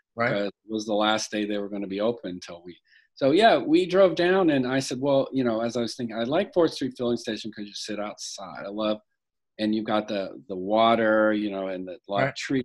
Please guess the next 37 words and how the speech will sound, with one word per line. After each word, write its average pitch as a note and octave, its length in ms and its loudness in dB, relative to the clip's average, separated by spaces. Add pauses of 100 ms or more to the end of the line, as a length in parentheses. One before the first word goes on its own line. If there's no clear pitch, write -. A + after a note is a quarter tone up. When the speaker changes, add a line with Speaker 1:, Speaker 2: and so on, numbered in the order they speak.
Speaker 2:
You A#2 180 0
sort C#3+ 320 -4
of - 60 -14
feel A#2 100 -4
like G2+ 220 -6
you're F#2 100 -8
out F2 80 -10
in D2 60 -12
nature F2+ 420 -12
anyway." E2+ 280 -16 (100)
Speaker 1:
Yeah. E3 140 -2 (380)
Speaker 2:
And A#2 80 0
I A#2+ 40 4
said, A#2+ 240 -2
"You C#3+ 140 0
know, C#3 140 4
that's F#3 200 2
gonna D#3 180 0
be A2+ 120 4
a G2+ 60 0
good, G#2 220 -4 (480)
safe B2+ 380 0
place," A#2+ 260 2
because A2+ 580 -4
the, G#2+ 300 -2 (380)
everything D#3 340 4
I C#3 100 6
read, B2 600 4
really D#3+ 420 6
outside A#2+ 880 0
is F2+ 200 -10
really G2 680 -4
so - 380 -6
much G2+ 220 -6
safer G2+ 320 -10
than F#2 180 -8
inside. C3 480 -6